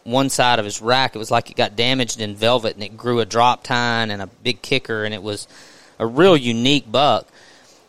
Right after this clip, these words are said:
And we're sitting there, and we hadn't seen any deer, and it was a really cool morning for October in the South, and I was really surprised that we hadn't seen a deer.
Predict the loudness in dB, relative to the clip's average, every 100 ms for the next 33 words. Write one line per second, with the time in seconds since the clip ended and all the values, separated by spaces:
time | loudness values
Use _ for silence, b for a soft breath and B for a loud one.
0 | b -2 2 4 2 4 4 4 4 4
1 | 4 4 2 2 0 0 -2 -2 0 0
2 | 0 2 4 4 0 -2 -4 0 0 0
3 | 0 0 2 2 -2 -8 _ _ -2 2
4 | 2 0 2 2 4 2 0 2 0 -2
5 | 0 2 4 2 2 0 2 0 -6 -4
6 | 0 0 -2 -4 0 2 4 2 0 -6
7 | -8 -2 -2 -2 -4 -6 -6 -4 -2 -2
8 | -2